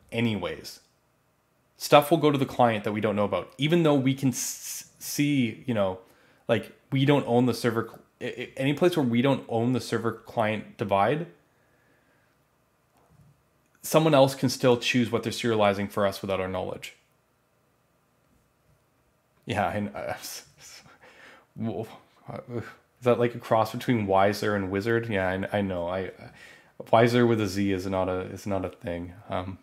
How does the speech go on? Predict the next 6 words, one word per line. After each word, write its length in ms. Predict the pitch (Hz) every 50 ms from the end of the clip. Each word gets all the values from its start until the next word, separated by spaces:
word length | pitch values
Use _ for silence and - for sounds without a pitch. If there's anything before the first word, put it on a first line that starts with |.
| _
<laughs> 120 | _ - -
anyways, 580 | - - 127 120 - 101 - - - - - _ _ _ - - - - - - - - - _ _ _ _ -
<laughs> 60 | - - - - - - - - - - - _ _ _ _ - - - - - - - - - - - - - _ -
thank 280 | 110 104 98 - -
you. 220 | - 92 87 - - - -
Um, 440 | 117 113 110 110 113 113 113 104